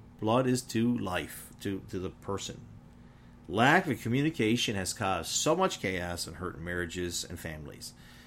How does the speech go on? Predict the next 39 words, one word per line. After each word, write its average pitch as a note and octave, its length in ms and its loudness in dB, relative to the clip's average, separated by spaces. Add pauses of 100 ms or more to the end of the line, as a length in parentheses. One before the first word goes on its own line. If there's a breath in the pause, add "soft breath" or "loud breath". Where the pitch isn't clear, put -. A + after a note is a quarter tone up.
(180 loud breath)
It's E2+ 140 -8
incredible A#2 680 2 (560)
how F#2+ 120 -6
much F2 260 -4 (200)
chaos E2 400 -2
that D2 120 -8
has D#2 160 -10 (240)
caused. - 500 -8 (1000 loud breath)
Now, C3+ 80 2
the B2+ 80 4
partnership F#3 440 10
and C3 120 6
marriage C3 380 8
relationship. G#2+ 500 2
The G#2 60 0
marriage F3 280 6
relationship C3 520 4
has G#2 200 2 (220)
been G#2 160 0
illustrated B2 500 2
by G#2+ 280 4
a F#2 120 -2
triangle, F2 720 -2 (560 loud breath)
with G2 160 -2
each C#3+ 340 2
corner C#3 300 6
representing A#2 560 4
one G#2+ 160 2
partner. F2 400 -4
The E2 80 -8
pinnacle E3+ 480 4
or A2 140 6
top - 420 -2
represents A2 600 0
God, F2+ 420 2
and F#2 120 -2
on F#2+ 60 0
the F#2 80 0
bottom E3 460 4